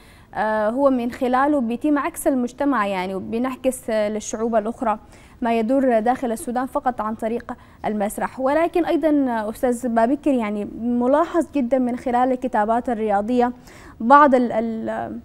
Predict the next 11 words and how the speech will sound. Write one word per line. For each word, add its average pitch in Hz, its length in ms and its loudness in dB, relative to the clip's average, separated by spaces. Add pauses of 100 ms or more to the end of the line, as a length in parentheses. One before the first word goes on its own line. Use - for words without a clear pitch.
(280)
يعني، 226 320 -4
الكتابة 262 540 -2
الساخرة 254 720 -2 (280)
والمناكفات 240 840 -4
ما 214 120 -2
بين 240 240 -4
الرياضيين. 202 640 -6 (360)
هل 381 280 0
ممكن 370 300 2
تؤدي 254 460 -4
للتعصب 226 720 -4